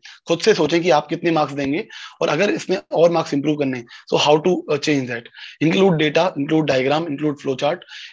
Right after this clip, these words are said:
include, बस अपने answer को different करिए कि बाकी जो दस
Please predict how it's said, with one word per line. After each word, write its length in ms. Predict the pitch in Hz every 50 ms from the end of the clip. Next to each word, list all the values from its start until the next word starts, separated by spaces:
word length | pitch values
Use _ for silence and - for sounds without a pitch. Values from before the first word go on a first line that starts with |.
| - -
include, 420 | 147 160 185 185 196 208 302 359 349 - _ _ _ _ _ _ _ _ _ _ _ _ _ _ _ _ _ _ _ _ _ _ _ _ _ _ -
बस 160 | 196 196 214
अपने 180 | 214 220 220 214
answer 260 | 185 175 165 196 202
को 60 | 208
different 360 | 185 165 151 - 170 165 160
करिए 260 | 139 123 113 117 123 _ _ _ _ _ -
कि 80 | - 156
बाकी 300 | 139 139 139 - 208 208
जो 120 | 190 196
दस 300 | 165 151 147 151 160 160